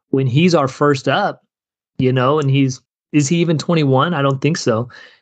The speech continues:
And s-, we're still, like, having to give him that much trust and that much responsibility.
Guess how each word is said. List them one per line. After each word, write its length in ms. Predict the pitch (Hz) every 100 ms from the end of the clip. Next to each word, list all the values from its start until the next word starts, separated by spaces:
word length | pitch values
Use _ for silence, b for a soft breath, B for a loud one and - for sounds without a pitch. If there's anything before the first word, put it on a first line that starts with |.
| -
And 540 | 165 131 120 117 110 113 _ _ _ _ _ _
s-, 300 | - - - 175
we're 240 | 135 139
still, 500 | 135 - 139 143 143
like, 360 | 135 113 101 _ _ _ _ _ _ _ -
having 280 | - 135 131
to 80 | 117
give 180 | 131
him 120 | 131 120
that 140 | 117
much 240 | 120 107 -
trust 460 | - 139 139 131
and 120 | 123
that 100 | 113
much 180 | 120 113
responsibility. 1120 | 123 - 110 104 107 101 123 135 123 110 104